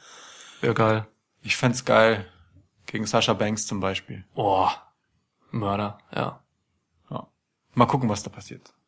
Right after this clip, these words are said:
Speaker 1: Schön. Oh, k-, können wir diesen Podcast mit Toni Storm beenden?
Speaker 2: Ich weiß, du hegst diesen Wunsch.
Speaker 1: Diese Episode, das wär super.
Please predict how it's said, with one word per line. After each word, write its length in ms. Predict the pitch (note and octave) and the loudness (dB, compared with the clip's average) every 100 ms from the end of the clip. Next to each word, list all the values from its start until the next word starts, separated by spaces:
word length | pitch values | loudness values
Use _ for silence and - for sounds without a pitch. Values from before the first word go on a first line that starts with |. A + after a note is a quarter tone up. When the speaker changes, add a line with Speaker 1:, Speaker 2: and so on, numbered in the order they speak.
| _ - | _ -10
Speaker 1:
Schön. 360 | - C3 G2+ - A#2+ | -2 -2 -2 -2 2
Oh, 160 | G#2+ | 4
k-, 120 | - - | 2 0
können 180 | B2 D3+ | 4 6
wir 100 | C3+ | 6
diesen 200 | A#2+ - | 2 0
Podcast 360 | C3+ D3 C3 | 0 0 0
mit 120 | A#2 | -2
Toni 200 | - C#3 | 0 2
Storm 320 | B2 - B3+ C#3 | 2 0 0 2
beenden? 560 | - G2+ F#2+ D#3 - - _ _ _ _ | 2 2 0 -2 -4 -14 _ _ _ _
Speaker 2:
Ich 140 | - | 2
weiß, 320 | G#2+ B2+ D#3 | 6 6 4
du 100 | C#3 | -2
hegst 340 | G#2+ B2 C3 - | 0 0 -2 -6
diesen 180 | C3 A#2 | -2 0
Wunsch. 480 | A#2+ G2 - - _ _ _ _ - - | 0 -2 -8 -12 _ _ _ _ -20 -6
Speaker 1:
Diese 180 | A2 A#2 | -2 -2
Episode, 560 | - G#2 G#2 G2 C3 | -2 -2 0 -2 -2
das 240 | C#3+ A2 - | -4 -4 -2
wär 120 | G2+ | -2
super. 540 | - C3 C3 - C3 | -2 -4 -8 -12 -14